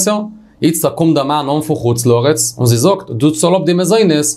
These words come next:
וואס איך האב געגעסן, דער אלע יאר, איך האב געליגן געלט פון דעם.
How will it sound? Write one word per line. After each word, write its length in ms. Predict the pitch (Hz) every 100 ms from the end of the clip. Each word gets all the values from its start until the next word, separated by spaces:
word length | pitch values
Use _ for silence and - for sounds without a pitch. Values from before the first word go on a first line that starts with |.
| - _ -
וואס 220 | 139 143 160
איך 140 | 160
האב 80 | 160
געגעסן, 460 | 165 196 190 127
דער 220 | 117 120 135
אלע 80 |
יאר, 260 | 147 175 202
איך 100 | 185
האב 80 | 110
געליגן 300 | 110 123 131
געלט 200 | 143 185
פון 140 | 185 196
דעם. 200 | 190